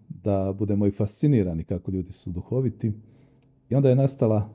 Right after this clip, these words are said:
ova manifestacija, gotovo festival smijeha, Slaži dobro i ostani živi. Kad je to počelo i kako je počelo?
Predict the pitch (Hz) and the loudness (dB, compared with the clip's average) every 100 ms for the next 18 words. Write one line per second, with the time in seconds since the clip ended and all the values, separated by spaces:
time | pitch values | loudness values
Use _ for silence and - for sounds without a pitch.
0 | - 104 101 101 98 - 101 - 104 104 | -4 0 2 0 -2 -4 -6 -2 -2 -2
1 | - 92 90 95 95 98 87 101 - 101 | -4 -4 -4 -6 -6 -8 -6 -8 -6 -4
2 | 87 - - 82 90 104 80 - _ _ | -4 -6 -10 -6 -4 -4 -8 -12 _ _
3 | _ - 107 104 90 101 107 104 101 101 | _ -6 -2 0 0 0 2 2 2 0
4 | 95 90 87 69 - _ _ _ _ _ | -2 -4 -6 -8 -12 _ _ _ _ _
5 | _ _ _ - 104 90 104 - 98 - | _ _ _ 0 0 0 -4 -2 -6 -6
6 | 76 71 78 - 87 73 71 - - - | -10 -10 -10 -8 -8 -8 -14 -16 -18 -20